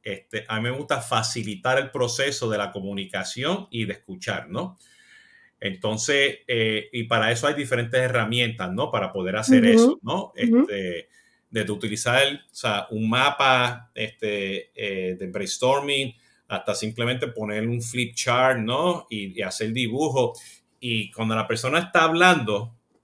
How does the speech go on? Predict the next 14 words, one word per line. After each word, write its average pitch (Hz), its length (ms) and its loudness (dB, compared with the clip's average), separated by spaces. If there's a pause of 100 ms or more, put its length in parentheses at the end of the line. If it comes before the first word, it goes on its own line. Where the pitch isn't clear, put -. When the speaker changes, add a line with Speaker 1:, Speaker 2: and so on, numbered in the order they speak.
(120)
Speaker 1:
y 110 80 -8
es, - 240 -12
y 98 80 -12
para 98 260 -2
que 98 60 -2
la 92 100 -2
persona 107 320 -2
se 143 160 -2
sienta 143 480 -2
que, 95 420 -6
que 101 100 -6
está 107 180 -4
escuchando, 127 560 -4
¿no? 120 260 -4